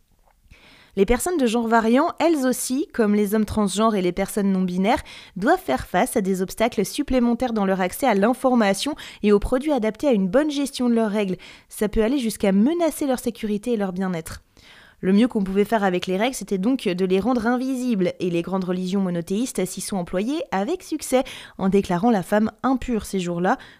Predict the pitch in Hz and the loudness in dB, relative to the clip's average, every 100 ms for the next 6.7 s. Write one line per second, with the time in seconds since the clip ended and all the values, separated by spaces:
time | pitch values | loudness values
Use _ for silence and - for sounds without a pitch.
0 | - 190 185 226 190 170 170 175 - 262 | -6 -4 -2 -2 -2 0 -2 -4 -4 -2
1 | 190 - 190 185 185 247 185 - 196 170 | 0 -2 0 0 0 -2 -4 -4 -4 -4
2 | - 180 233 - 185 - 214 185 175 - | -8 -6 -6 -4 -6 -4 -2 -2 -4 -10
3 | - - - _ - 247 254 330 - 277 | -20 -20 -20 _ -2 2 2 0 0 2
4 | 311 - - 269 214 240 349 - 202 190 | 2 0 -4 -2 2 2 0 -2 -4 -2
5 | 190 196 233 208 196 233 180 180 - 226 | -6 -2 0 -2 -2 -4 -4 -4 -4 -6
6 | - 233 190 175 - 254 | -2 -2 0 -2 -4 -4